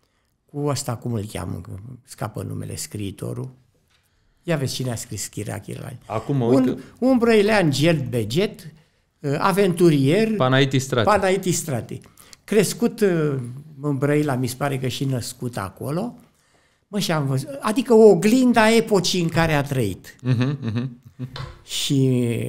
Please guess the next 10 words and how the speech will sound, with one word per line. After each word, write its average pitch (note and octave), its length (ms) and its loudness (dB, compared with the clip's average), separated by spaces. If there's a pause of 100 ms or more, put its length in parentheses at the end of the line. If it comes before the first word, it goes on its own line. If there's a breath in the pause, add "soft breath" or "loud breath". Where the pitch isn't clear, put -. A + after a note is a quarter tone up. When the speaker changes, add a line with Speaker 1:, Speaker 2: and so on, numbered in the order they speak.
(140)
Speaker 1:
mai C3 320 2
mult, F#3 540 2 (280)
a C3+ 100 -8
umblat B2+ 320 -2
mult C#3+ 300 -8
în D#3 80 -10
străinătate. D#3 600 -6
Păi, C3+ 120 -2
un G3 160 2
an, F3+ 160 0